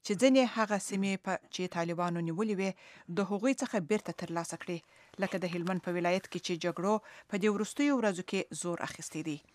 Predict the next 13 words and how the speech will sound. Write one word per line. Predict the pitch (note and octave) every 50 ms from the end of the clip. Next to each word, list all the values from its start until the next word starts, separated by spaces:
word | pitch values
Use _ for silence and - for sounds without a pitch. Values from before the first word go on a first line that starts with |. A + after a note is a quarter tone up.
| _ - - _ -
دغه | F3+ E3+ F3+ E3
جنرال | F3 F3 E3+ E3+ F3+ F3 F3
وویل | F3+ F#3+ G3+ G#3 G#3+ G#3 - -
چې | A3 G#3 G3+ - - - - - - -
د | G#3+ G3+ -
طالبانو | G#3 G#3 G#3+ G3+ A#3 C4 C#4 C#4+ C#4 C4+ A3+
د | G#3+ F#3+ F3+
بریالیتوبونو | F#3 F3+ F3+ F3 E3+ E3+ - F3+ E3+ D#3+ F#3 F3+ F3+
په | - - - - G3
اړه | G#3+ A3 G#3 - - - - - -
په | G3+ G3 F3+
ځینو | C4 C#4 C#4 A3+
رپورټونو | G3+ - F3 E3+ - F3+ F3 F3